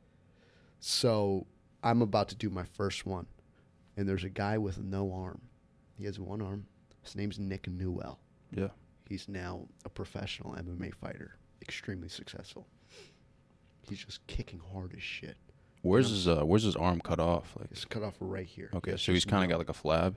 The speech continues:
Speaker 1: He's got a flab.
Speaker 2: Yeah.
Speaker 1: And, dude, he was kicking so hard,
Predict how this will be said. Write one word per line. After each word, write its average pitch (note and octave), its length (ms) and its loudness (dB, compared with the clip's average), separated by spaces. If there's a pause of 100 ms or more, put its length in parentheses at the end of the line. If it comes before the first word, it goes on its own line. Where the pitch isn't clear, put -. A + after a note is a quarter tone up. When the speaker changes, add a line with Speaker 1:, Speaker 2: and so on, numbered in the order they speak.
Speaker 1:
He's G#2 180 -6
got - 180 -4
a - 40 -12
flab. - 380 -10 (220)
Speaker 2:
Yeah. F2+ 200 -4 (480)
Speaker 1:
And, F#2+ 300 -8 (540)
dude, F#2+ 260 -8 (260)
he A2 100 -6
was G#2+ 120 -6
kicking F#2+ 300 -6
so F#2 240 -4
hard, F#2 300 -4